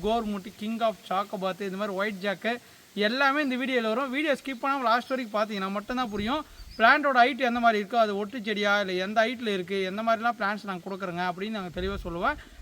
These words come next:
நீங்க பார்த்து வச்சுக்கலாம். ஏன்னா பார்த்தீங்கன்னா, ஆ, ஸ்வீட் கேட்டிமானாவது ஒரு தொட்டியில் வைக்கக்கூடிய மாஞ்செடியா, இல்ல நிலத்துல வைக்கக்கூடியதா, எந்த மாதிரி இடத்துல வைக்கணும்,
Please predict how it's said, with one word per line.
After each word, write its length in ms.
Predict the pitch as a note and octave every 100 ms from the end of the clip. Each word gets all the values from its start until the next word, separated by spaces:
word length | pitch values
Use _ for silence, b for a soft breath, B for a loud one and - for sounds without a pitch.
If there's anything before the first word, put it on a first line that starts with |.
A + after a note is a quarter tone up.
| -
நீங்க 240 | B3+ D4
பார்த்து 400 | A3+ B3 C4 B3+
வச்சுக்கலாம். 280 | A3 G#3 F#3+
ஏன்னா 80 | A3+
பார்த்தீங்கன்னா, 640 | A#3 A#3+ D4+ D#4+ - - A3
ஆ, 160 | A3+
ஸ்வீட் 280 | A3 C#4 A#3+ -
கேட்டிமானாவது 580 | A#3+ A#3 G#3+ G#3 G3
ஒரு 160 | G#3 G3+
தொட்டியில் 320 | A3 G#3+ C#4
வைக்கக்கூடிய 240 | B3 G#3 G3+
மாஞ்செடியா, 580 | G3 F#3+ F#3+ F3+ F#3+
இல்ல 260 | F#3+ F3+ F#3
நிலத்துல 240 | G#3 B3
வைக்கக்கூடியதா, 520 | A3 F#3+ F3+ F3 F3+ G3
எந்த 240 | F#3+ A#3+
மாதிரி 280 | A#3+ A3 F#3
இடத்துல 320 | G3+ A#3 G3+
வைக்கணும், 320 | E3+ F3 F#3